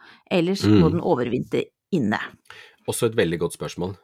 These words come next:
Speaker 2: Eh,
Speaker 1: Mm.
Speaker 2: veldig mange har, tar jo stiklinger og setter, altså av uteplanter, og, eh, overvintring inne for en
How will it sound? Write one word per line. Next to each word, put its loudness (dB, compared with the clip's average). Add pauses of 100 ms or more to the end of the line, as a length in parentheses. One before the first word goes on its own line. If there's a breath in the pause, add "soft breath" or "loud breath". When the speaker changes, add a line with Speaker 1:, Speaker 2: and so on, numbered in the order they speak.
Speaker 2:
Eh, 0
Speaker 1:
Mm. 8
Speaker 2:
veldig 2
mange 0
har, 2
tar -2
jo 4
stiklinger -2
og -4
setter, -4
altså -4
av 0
uteplanter, 0 (400 loud breath)
og, 2
eh, 4 (200)
overvintring 2
inne 2
for -4 (100)
en -2